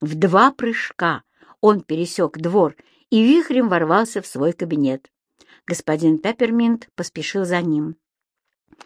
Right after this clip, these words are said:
В конторе стоял большой дубовый письменный стол с кожаным креслом и маленький столик с деревянной табуреткой.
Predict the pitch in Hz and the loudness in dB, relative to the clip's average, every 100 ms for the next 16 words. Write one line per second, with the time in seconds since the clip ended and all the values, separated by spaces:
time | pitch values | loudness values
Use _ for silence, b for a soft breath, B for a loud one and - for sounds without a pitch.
0 | b b b b b _ - 226 - 339 | b b b b b _ 2 2 4 4
1 | 285 - 165 151 170 233 185 160 - 226 | 4 0 -2 0 0 0 -2 -2 0 2
2 | 247 180 160 165 214 220 - 202 - 185 | 4 2 -2 0 0 0 -4 -8 -6 -6
3 | 190 202 - - 147 131 _ _ _ _ | -6 -6 -8 -2 -2 -2 _ _ _ _
4 | _ - - 202 170 156 147 143 180 254 | _ -16 -2 2 2 4 0 0 0 0
5 | - 127 131 - _ _ - 165 196 311 | 0 -6 -8 -14 _ _ -6 0 2 4
6 | 269 - 196 - 214 247 240 - - 156 | 4 2 -8 0 4 4 2 -8 -14 -6
7 | 165 143 170 214 202 - 165 175 156 127 | -4 0 0 0 -4 -6 -4 -2 -4 -6
8 | - - - | -10 -20 -20